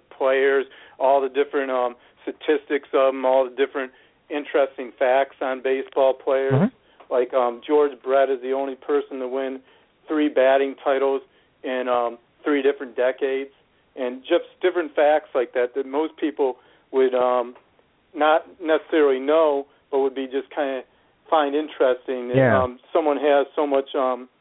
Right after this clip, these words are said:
Speaker 1: knowledge as a little kid. And
Speaker 2: Yeah.
Speaker 1: as the saying goes, most kids with autism relate better with grown-ups than with children. That's how I was, too, is that grown-ups were always thrown back by my vast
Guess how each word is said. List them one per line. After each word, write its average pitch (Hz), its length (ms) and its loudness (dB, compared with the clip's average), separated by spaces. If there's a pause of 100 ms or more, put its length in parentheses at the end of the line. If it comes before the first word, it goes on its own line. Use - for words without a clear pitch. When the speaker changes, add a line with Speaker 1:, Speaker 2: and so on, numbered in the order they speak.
(580)
Speaker 1:
knowledge 135 580 2 (680)
as 127 160 -8
a 131 60 -4
little 131 220 -2
kid. 127 400 -2 (460)
And 156 220 -4
Speaker 2:
Yeah. 120 340 2
Speaker 1:
as 151 140 0
the 151 180 -4
saying 165 280 0
goes, 151 320 2
most 156 300 -6
kids 156 200 -6
with 139 100 -2
autism 139 600 -2
relate 131 400 -4
better 135 260 0
with 131 180 -4 (300)
grown-ups 151 580 0
than 127 120 -12
with 135 140 -12 (100)
children. 127 340 0
That's 123 320 -4
how 127 240 2 (300)
I 131 220 4
was, 117 240 -2 (160)
too, 131 180 -6
is 110 80 -12
that 120 120 -10 (360)
grown-ups 139 460 -4
were 131 120 -4
always 123 280 0
thrown 127 280 -6
back 135 360 2
by 123 160 0
my 120 180 -4
vast 123 360 0